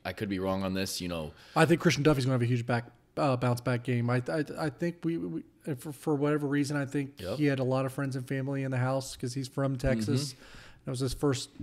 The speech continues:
Speaker 2: time playing a lot in front of that. I think the nerves really got to him. I think, and 'cause they talked about Christian Duffy having one of the best off seasons thr-, uh, of the entire team. I think we see that come to
Speaker 1: Yeah.
Speaker 2: fruition against Southern Illinois.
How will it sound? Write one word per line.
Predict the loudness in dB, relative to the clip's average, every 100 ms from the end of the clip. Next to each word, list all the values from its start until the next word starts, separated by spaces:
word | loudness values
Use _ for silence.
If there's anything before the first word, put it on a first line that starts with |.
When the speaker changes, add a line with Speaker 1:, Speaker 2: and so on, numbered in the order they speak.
| -14 -16 -4
Speaker 2:
time | 0 2 0
playing | 0 0 0 2
a | 2
lot | 4 4 4 2
in | -4 -2
front | 0 2
of |
that. | 2 0
I |
think | -2 -4
the | -2
nerves | 0 2 4 4 2
really | 2 2 4
got | 2 2 2 0
to | 2 2
him. | 2 -2 -14 -16 -2
I | 0
think, | 2 2 0 -4 -6
and | -4
'cause | 0 4
they | 4
talked | 2 -6 -2 0 2
about | 0
Christian | 0 -2
Duffy | 0 2
having | 2 0 -2
one | -2
of | 0
the |
best | 0 0
off | 0 0
seasons | -4 -4 -8 -10 -20 _ -2
thr-, | 0 2
uh, | 2 2
of | 0 0 0 0
the | -2
entire | 0 -2 -2
team. | -2 -2 -4 -8 -20 -6
I | 0 2
think | 4
we | 6
see | 4 4
that | 4 2
come | 0
to | 2
Speaker 1:
Yeah. | 2
Speaker 2:
fruition | 4 2 0 -2
against | -2 -2
Southern | -2 -2
Illinois. | -4 -6